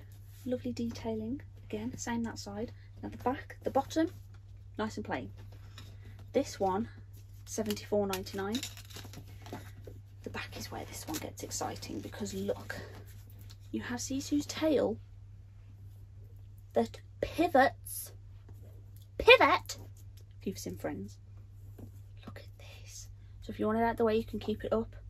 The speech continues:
If you want it down, it's just stunning. It's so pretty. And again, with the lovely lilac accents, the teals, the blues.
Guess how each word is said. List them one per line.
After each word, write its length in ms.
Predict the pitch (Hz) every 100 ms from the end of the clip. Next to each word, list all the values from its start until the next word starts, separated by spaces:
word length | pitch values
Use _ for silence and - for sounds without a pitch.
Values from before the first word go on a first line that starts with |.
| - - - -
If 80 | -
you 60 | 240
want 120 | 226
it 80 | 220
down, 400 | 202 214 214 - - - - - - - - - - - - - - - - - - - - -
it's 260 | - -
just 680 | - - 208 190 - - - - - - -
stunning. 880 | - - - 523 480 480 480 466 453 - - - - - - - - - - - -
It's 160 | - -
so 240 | - 214
pretty. 420 | 202 208 208 196 -
And 100 | 196
again, 300 | 190 202 208
with 100 | 208
the 60 |
lovely 300 | 208 208 208
lilac 460 | 208 196 196 202 202
accents, 600 | 196 - - 202 196 -
the 120 | -
teals, 560 | - - 220 208 202 202
the 80 | 202
blues. 800 | - 208 202 202 202 202 -